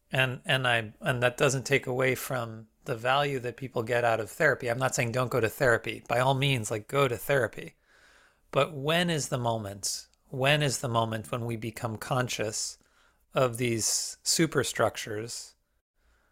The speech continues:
that are preventing a deeper and authentic engagement with what is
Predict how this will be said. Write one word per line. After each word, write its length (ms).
that 420
are 360
preventing 920
a 80
deeper 440
and 100
authentic 540
engagement 540
with 180
what 120
is 140